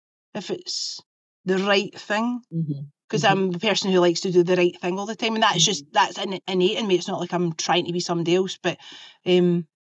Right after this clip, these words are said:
Speaker 1: so yeah, I'm definitely gonna aim to be more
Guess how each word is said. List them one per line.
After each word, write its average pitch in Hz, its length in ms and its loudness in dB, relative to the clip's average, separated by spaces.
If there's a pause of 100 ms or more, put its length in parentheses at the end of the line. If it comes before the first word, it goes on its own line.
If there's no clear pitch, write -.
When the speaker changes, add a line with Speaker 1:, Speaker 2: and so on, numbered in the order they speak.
(320)
Speaker 1:
so - 160 -6
yeah, 196 400 2
I'm 208 180 0
definitely 220 380 0
gonna 202 120 0 (220)
aim 202 540 -4
to - 160 -10
be 185 160 0
more 180 480 4